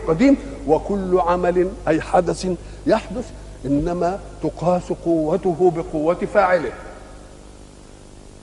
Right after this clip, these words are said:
لما تقول للطفل الصغير: "اعمل الشيء الفلاني"، وتقول للواد الفتيوة: "اعمل الشيء الفلاني"، يبقى ده عمله إيه؟ يناسبه، وده عمله إيه؟ يناسبه. تقول للولد الصغير مثلًا: "إيه؟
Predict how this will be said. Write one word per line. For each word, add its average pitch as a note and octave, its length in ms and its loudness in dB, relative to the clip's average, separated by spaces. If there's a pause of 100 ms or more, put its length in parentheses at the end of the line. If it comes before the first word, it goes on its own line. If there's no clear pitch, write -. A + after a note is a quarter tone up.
لما C#3+ 260 4
تقول F#3+ 240 4
للطفل F3 960 4
الصغير: F3 480 2 (240)
"اعمل F3+ 260 6
الشيء F#3 260 0
الفلاني"، D#3 420 -2 (160)
وتقول F3 280 2
للواد E3+ 340 4
الفتيوة: E3+ 540 2
"اعمل F3+ 220 2
الشيء F#3 240 2
الفلاني"، D#3 380 2 (180)
يبقى D#3 200 4
ده E3 120 6
عمله G3 420 6
إيه؟ E3+ 340 6 (640)
يناسبه، F3 440 6
وده F3 300 8
عمله F3+ 380 8
إيه؟ G3+ 200 12 (460)
يناسبه. E3 300 8 (200)
تقول F3+ 200 8
للولد F#3+ 380 10
الصغير F3+ 360 4
مثلًا: F#3+ 380 4
"إيه؟ G3 200 6